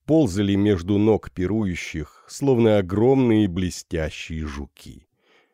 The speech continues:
Наконец, наиболее шумное, наиболее весёлое и многочисленное скопище людей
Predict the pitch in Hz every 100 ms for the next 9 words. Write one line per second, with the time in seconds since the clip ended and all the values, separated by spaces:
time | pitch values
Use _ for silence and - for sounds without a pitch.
0 | _ _ _ _ 87 92 87 98 117 -
1 | - 85 98 104 117 135 98 90 - 123
2 | 113 76 - - _ _ _ _ - 101
3 | 110 135 170 143 131 131 - 156 151 113
4 | 104 104 107 98 104 95 107 - 131 -
5 | 87 87 87 87 - 101 85 87 - 113
6 | 127 127 190 165